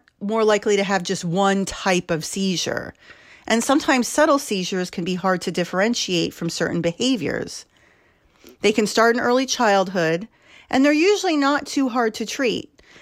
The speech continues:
Things like intellectual disability, being female, and having a genetic syndrome are risk factors for epilepsy.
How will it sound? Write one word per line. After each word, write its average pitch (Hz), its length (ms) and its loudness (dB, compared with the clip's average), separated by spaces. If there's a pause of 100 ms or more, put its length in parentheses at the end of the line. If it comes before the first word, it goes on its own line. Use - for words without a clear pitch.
(160)
Things 240 280 2
like 226 300 4
intellectual 196 540 0
disability, 254 680 2
being 196 300 -2
female, 202 680 -2 (280)
and 196 160 -2
having 240 320 2
a 220 60 0
genetic 196 400 0
syndrome 180 680 0
are 170 140 2
risk 190 280 -2
factors 170 440 -2
for - 200 -4
epilepsy. 156 720 -2